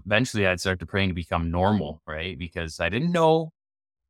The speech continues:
what I was going through. I had all these feelings, all these emotions built up, and I didn't understand them, right? That kinda led me to acting out, trying to be the funny man, trying to make everybody in school laugh at me because I wanted to be noticed and liked by everybody. And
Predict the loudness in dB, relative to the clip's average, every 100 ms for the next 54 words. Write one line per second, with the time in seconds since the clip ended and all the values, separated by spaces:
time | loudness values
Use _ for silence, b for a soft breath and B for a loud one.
0 | -2 4 6 4 -2 -8 -14 -12 -10 -8
1 | -2 2 2 2 0 -2 0 0 -2 -4
2 | 0 2 2 2 2 0 -2 -6 0 0
3 | 2 0 0 0 0 2 2 2 2 0
4 | -2 -6 -6 -6 -8 -12 -6 -6 -6 -6
5 | 0 2 4 2 4 2 2 0 0 0
6 | 2 2 0 -4 0 2 2 2 2 4
7 | 0 -2 -2 -2 -4 -2 4 4 4 -2
8 | -10 _ _ -4 0 2 2 0 -4 -8
9 | 0 2 4 4 4 2 -2 -2 2 4
10 | 4 4 4 0 2 2 2 0 -2 -6
11 | -2 0 0 2 2 2 2 0 2 2
12 | 2 -2 -4 -4 -4 -2 0 0 0 0
13 | -2 -6 -10